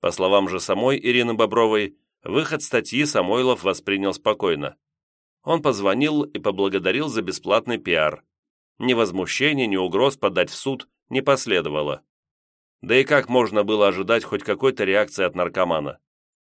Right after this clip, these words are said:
Семейная жизнь Глеба тоже не перенесла испытания наркотиками. Как признавался он сам, за последние пять лет он прокурил, пронюхал и проколол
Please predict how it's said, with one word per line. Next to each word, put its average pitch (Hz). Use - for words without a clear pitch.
Семейная 87
жизнь 82
Глеба 113
тоже 113
не 90
перенесла 87
испытания 85
наркотиками. 82
Как 98
признавался 92
он 82
сам, 113
за 92
последние 123
пять 104
лет 117
он 92
прокурил, 92
пронюхал 98
и -
проколол 98